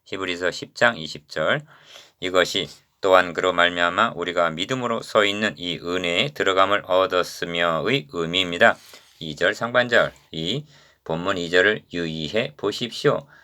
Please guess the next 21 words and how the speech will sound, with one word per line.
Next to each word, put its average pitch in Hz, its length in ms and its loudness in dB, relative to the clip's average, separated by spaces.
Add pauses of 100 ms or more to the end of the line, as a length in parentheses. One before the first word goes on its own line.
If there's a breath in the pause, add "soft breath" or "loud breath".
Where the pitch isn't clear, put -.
(260 soft breath)
은혜의 90 400 2
보좌 87 300 2
앞에 87 240 0
들어가는 85 500 2
이 87 160 -4
사람이 117 500 -2
어떤 117 460 -2
자세로 117 460 -2
들어가고 90 440 0
있습니까? 117 560 -4 (480 soft breath)
믿음으로 87 460 -2
서 117 200 2
있는 110 320 0
이 101 280 -2
은혜 98 260 0
안에 110 380 2
들어감을 98 420 2
얻었으며 87 840 -4
하고 135 260 2
말씀합니다. 82 680 0 (400 soft breath)
기억, 80 500 2